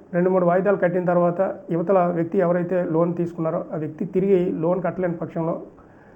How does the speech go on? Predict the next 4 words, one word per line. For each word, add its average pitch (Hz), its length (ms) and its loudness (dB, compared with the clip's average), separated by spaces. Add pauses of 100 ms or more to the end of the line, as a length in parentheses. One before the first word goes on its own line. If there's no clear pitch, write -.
(120)
అతనిపై 202 680 2 (240)
వారి 180 200 4
యొక్క 175 480 4 (680)
కంపెనీకి 214 760 2